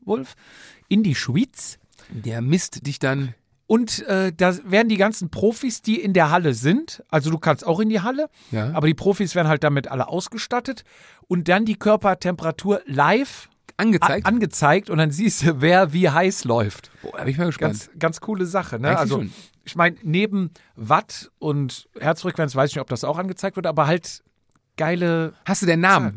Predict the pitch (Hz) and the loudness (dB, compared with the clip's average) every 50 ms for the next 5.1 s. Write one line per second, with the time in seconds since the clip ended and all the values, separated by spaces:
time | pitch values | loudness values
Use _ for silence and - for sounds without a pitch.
0 | 110 110 147 160 - 185 - 160 165 160 - - _ _ _ _ _ _ _ _ | 0 0 0 0 0 0 0 0 0 -2 -2 -10 _ _ _ _ _ _ _ _
1 | - - - - - 175 175 180 160 - - 208 214 - - 170 180 190 170 - | -20 -16 -10 -4 -2 -2 0 0 -2 0 2 2 2 2 -2 -4 -2 -2 2 2
2 | 170 175 - - - - - - 190 247 247 - 240 214 165 156 196 233 277 - | 2 2 0 -4 -8 -4 0 2 2 2 4 2 2 2 4 4 2 2 2 0
3 | - - 262 226 - 226 226 220 - 240 214 - - 220 208 214 - - 170 185 | -4 -4 -4 -4 -4 -6 -6 -6 -4 -4 -6 -6 -6 -6 -6 -6 -8 -8 -8 -6
4 | 202 - - - 202 240 247 - 185 170 160 160 185 220 226 - 196 196 202 208 | -6 -6 -6 -4 -4 -4 -4 -2 -2 0 4 4 4 4 2 0 -2 2 2 2
5 | 151 | 2